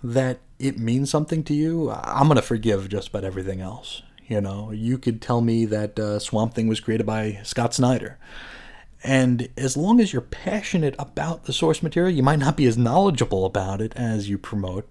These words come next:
but knowing that you care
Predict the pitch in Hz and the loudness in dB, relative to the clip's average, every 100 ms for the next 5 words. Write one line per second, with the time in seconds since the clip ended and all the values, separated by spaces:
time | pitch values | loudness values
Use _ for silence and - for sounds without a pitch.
0 | - 117 110 104 - - - - - - | -4 -2 0 -2 -6 -14 -16 -20 -18 -18
1 | - - - - - - - - - - | -20 -20 -20 -20 -20 -20 -20 -20 -20 -16
2 | - - - 156 180 170 165 156 131 139 | -14 -10 -8 4 8 8 8 4 2 0
3 | 135 - 110 107 117 | -4 -4 -2 -2 -6